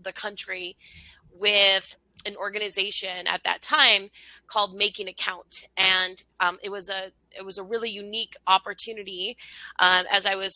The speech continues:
we were sponsored by huge corporations to help thousands of young people, uh, create plans of action to, you know, launch into life. And I had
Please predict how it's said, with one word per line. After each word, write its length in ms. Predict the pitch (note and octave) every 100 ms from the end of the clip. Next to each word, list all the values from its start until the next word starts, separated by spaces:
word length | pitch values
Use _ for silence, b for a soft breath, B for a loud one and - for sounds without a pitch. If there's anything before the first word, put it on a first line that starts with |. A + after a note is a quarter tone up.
| F#3+
we 120 | G3
were 80 | F#3+
sponsored 760 | - F#3+ G3 G3 G3 F3+ F3+ - -
by 360 | F3 F3 F3 F#3 _ _ _ _ _ _ _ -
huge 440 | - A#3 B3+ B3
corporations 760 | - A#3+ A#3 A3+ A#3 A3 G3 F#3+ -
to 220 | G#3+ F#3+
help 420 | G3 G#3+ F#3+ F#3 -
thousands 560 | - G3+ G#3 G3+ F#3+
of 100 | F3+
young 220 | F3+ F#3+
people, 520 | F3+ G3 - F3+ F3+ - B B B -
uh, 180 | F3+ F#3
create 460 | - G#3 F#3+ G3
plans 320 | - G3+ G3+ G#3
of 80 |
action 480 | B3 G#3+ - G3 F3 -
to, 380 | G3 F3 F3 F#3 B B B B _ -
you 160 | G3
know, 200 | F3+ F3+ G3
launch 500 | F3+ G3 A3 - -
into 600 | G#3 G3 - G#3 G3+ G#3
life. 460 | C4 F3 E3+ - - -
And 340 | G3+ F#3+ F#3 F#3
I 320 | F#3 F#3 F#3+ F#3 _
had 360 | - - G#3